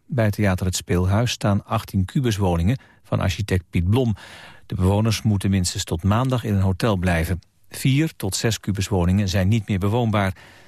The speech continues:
En bij de andere wordt bouwkundig onderzoek gedaan om te zien of ze nog veilig zijn. Bewoners van een appartementencomplex in de buurt, dat tijdens de brand werd ontruimd, kunnen wel terug naar huis. Over de oorzaak van de brand in het theater in Helmond is nog niets bekend.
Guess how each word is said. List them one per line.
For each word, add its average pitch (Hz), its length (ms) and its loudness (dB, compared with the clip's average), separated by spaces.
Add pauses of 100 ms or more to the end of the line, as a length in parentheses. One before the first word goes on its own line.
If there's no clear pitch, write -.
(100)
En - 100 -4
bij 127 80 2
de 117 60 0
andere 131 280 0
wordt 127 200 -2
bouwkundig 117 480 -2
onderzoek 127 340 0
gedaan 85 380 0
om 95 120 -4
te 92 100 -2
zien 87 300 0
of 95 120 -8
ze - 120 -2
nog 101 140 0
veilig 85 300 -2
zijn. 78 340 -2 (1000)
Bewoners 135 360 0
van 131 100 -2
een 120 100 0
appartementencomplex 117 1080 -2
in 98 80 2
de 85 80 2
buurt, 107 400 0
dat 98 180 -4
tijdens 87 240 -2
de - 80 -2
brand 87 220 0
werd 90 140 -4
ontruimd, 110 520 0 (100)
kunnen 113 240 2
wel 123 180 2
terug 104 320 -2
naar 85 120 0
huis. 82 400 -2 (420)
Over 101 200 2
de 104 60 2
oorzaak 147 340 2
van 131 120 -4
de 120 60 0
brand 117 400 -2
in 156 80 -6
het 98 100 0
theater 95 380 0
in 85 80 -2
Helmond 82 460 0
is 90 180 -2
nog 78 160 0
niets - 200 -4
bekend. 87 420 -2